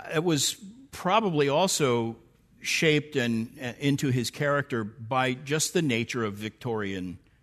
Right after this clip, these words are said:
culture. Victorians, uh, it, it's interesting what in the Victorian age was deemed private or unspeakable. It was a huge change from years before. It's why you read,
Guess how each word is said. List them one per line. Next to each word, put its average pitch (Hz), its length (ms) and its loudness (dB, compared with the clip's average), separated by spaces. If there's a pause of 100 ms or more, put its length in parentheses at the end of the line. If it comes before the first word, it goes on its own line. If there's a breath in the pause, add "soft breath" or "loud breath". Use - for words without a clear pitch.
(100)
culture. 104 460 -6 (140)
Victorians, 123 840 0 (840 soft breath)
uh, 107 380 -4
it, 135 180 -6
it's 139 200 -4
interesting 143 600 -2
what 117 600 -2 (720)
in 135 140 4
the 127 60 4
Victorian 147 640 2
age 110 340 0
was 113 260 -4
deemed 110 500 -2 (260)
private 117 540 -2
or 104 220 -6
unspeakable. 113 840 -4 (540 soft breath)
It 170 120 0
was 175 180 4
a 196 60 4
huge 190 420 0
change 175 460 0
from 117 460 2
years 135 280 0
before. 135 260 -2
It's - 140 -4
why 185 140 2
you 151 260 -2
read, 160 420 2